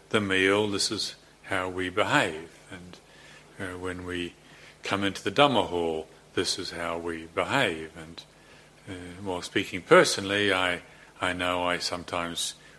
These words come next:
reach what I feel like is my limit, and I think, "Oh, how many times do I have to tell these people the thing over and over again? Turn the lights off, close the windows, don't waste the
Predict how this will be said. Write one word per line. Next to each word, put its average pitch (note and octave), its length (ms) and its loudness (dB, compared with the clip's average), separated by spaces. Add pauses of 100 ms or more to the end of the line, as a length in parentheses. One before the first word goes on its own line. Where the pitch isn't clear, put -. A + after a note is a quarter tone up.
reach G#2 360 0
what F2+ 120 -2
I E2+ 120 0
feel F#3+ 320 8
like F2 360 2 (420)
is F2+ 160 0
my F2 160 -2
limit, G2+ 420 2
and F2+ 120 -6
I - 20 -12
think, F#2 200 -10
"Oh, G#2+ 140 -6
how G2+ 180 -2
many C#3 160 -6
times G#2 360 -4
do G2 100 -4
I F2 40 -2
have F2+ 180 -10
to - 80 -18
tell A#2 240 -4
these E2+ 160 -8
people E2 400 -10
the D#2+ 100 -14
thing E2 280 -14 (100)
over C3 300 -4
and F#2 100 -8
over F#2 240 -6
again? E2+ 240 -10 (340)
Turn D#3 300 2
the C3+ 80 -8
lights G2 420 0
off, - 240 -8
close E3+ 320 2
the B2+ 80 0
windows, F2 560 -8
don't F3+ 320 2
waste B2+ 360 0
the A#2 120 -2